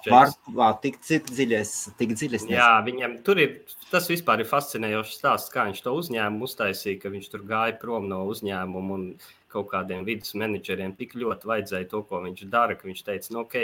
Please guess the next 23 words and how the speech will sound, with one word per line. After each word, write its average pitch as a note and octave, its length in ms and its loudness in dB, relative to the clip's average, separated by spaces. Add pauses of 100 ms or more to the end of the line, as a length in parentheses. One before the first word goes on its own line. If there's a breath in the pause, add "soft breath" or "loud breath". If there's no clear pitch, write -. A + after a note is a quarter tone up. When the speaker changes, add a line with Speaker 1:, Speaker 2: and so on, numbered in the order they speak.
(120)
Speaker 1:
tad, F#2+ 180 -8
ā, F#2+ 240 -4
dodiet F#2+ 480 -6
man F#2+ 160 -4
investīcijas, G#2 800 -6
dodiet F#2+ 400 -6
man F#2+ 160 -10
darbiniekus, G2+ 720 -6
un F2+ 80 -14
es F#2 160 -16
to F#2 80 -6
darīšu F#2 460 -8
kā E2 100 -10
savs F#2+ 320 -8
uzņēmums." E2+ 640 -10
Un F2 80 -20
viņš - 100 -16
tur - 120 -16
laikam, F#2+ 340 -6 (320 loud breath)
kad - 220 -10
pirmos A2 360 0
trīs G#2+ 300 -4
gadus G#2+ 320 0